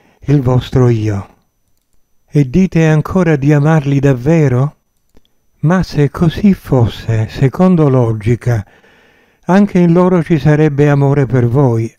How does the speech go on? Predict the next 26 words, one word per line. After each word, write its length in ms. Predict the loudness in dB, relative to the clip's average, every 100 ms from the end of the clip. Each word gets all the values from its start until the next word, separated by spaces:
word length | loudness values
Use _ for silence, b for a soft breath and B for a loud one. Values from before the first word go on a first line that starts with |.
| _
amore 440 | 0 2 2 2
vero. 600 | 2 2 0 -2 -8 -18 _ _ _ _ _ 0
E 60 |
invece 720 | 2 2 2 -2 0 -2 -2
quanti 540 | -6 -2 0 -2 -2 -2
pochi 420 | 0 -2 0 -2
casi 580 | 0 0 0 0 0 0
esistono 720 | 0 0 0 -2 0 0 2
al 160 | 2 2
mondo 580 | 2 2 2 2 0 B B B B B _
di 240 | -2 -2
figli 400 | 2 0 2 0
che 180 | 0 2
amano 460 | 2 2 2 2
davvero 540 | 2 0 -2 0 2 2
i 80 | 2
loro 300 | 2 2 0
genitori, 760 | 2 0 0 -2 -2 -2 -4 b b b b b b _ _ _
mentre 560 | 0 0 0 0 0
quanti 420 | 0 0 0 2 2
ne 160 | 2
esistono 640 | 2 2 0 0 -2 0 2
di 140 | 0
figli 340 | 0 0 2
egoisti, 800 | 2 2 4 2 0 -4 -2 -2 B B B B
indifferenti, 1120 | 0 2 2 -2 0 0 2 2 0 0 -4